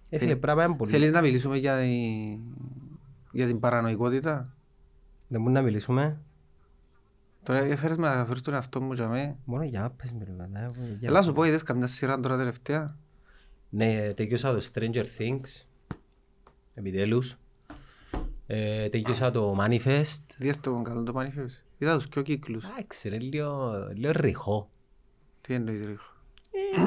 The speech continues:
Speaker 1: εντάξει.
Speaker 2: Εν πως κόλλιο όμως.
Speaker 1: Εν πως κόλλιο,
Speaker 2: Εν πως
Speaker 1: ναι.
Speaker 2: κόλλιο.
Speaker 1: Ε, είναι κάτι το οποίο
Speaker 2: Τσίνο, τσίνο που βιώνουν, ξέρεις ήταν που είναι.
Speaker 1: Ποιοι;
Speaker 2: Τσίνο που βιώνουν μες
Speaker 1: Δεν
Speaker 2: στο
Speaker 1: τους λαλούσε, είπε μου η πτήση.
Speaker 2: οκτακόσια οκτώ.
Speaker 1: Οκτακόσια οκτώ, ναι.
Speaker 2: Ναι.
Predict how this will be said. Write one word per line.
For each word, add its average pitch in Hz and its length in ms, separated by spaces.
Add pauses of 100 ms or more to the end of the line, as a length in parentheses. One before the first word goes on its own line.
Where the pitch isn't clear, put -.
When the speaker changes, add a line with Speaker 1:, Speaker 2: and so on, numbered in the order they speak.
(720)
Speaker 1:
εντάξει. - 840
Speaker 2:
Εν 147 80
πως 185 200
κόλλιο 170 400
όμως. 107 220
Speaker 1:
Εν 214 120
πως 170 200
κόλλιο, 135 340
Speaker 2:
Εν 101 60
πως 151 140
Speaker 1:
ναι. 151 60
Speaker 2:
κόλλιο. 117 400
Speaker 1:
Ε, 127 100
είναι 131 200
κάτι 107 340
το 95 80
οποίο 87 360
Speaker 2:
Τσίνο, 160 340
τσίνο 160 300
που 165 160
βιώνουν, 147 580
ξέρεις 175 320
ήταν 117 220
που 113 80
είναι. 117 220 (540)
Speaker 1:
Ποιοι; 113 240 (680)
Speaker 2:
Τσίνο 208 280
που 208 120
βιώνουν 160 440
μες 151 140
Speaker 1:
Δεν 143 140
Speaker 2:
στο - 100
Speaker 1:
τους 190 120
λαλούσε, 156 500 (340)
είπε 135 200
μου 160 60
η 160 80
πτήση. 165 440 (520)
Speaker 2:
οκτακόσια 139 420
οκτώ. 127 440
Speaker 1:
Οκτακόσια 113 460
οκτώ, 113 280
ναι. 101 160
Speaker 2:
Ναι. 131 280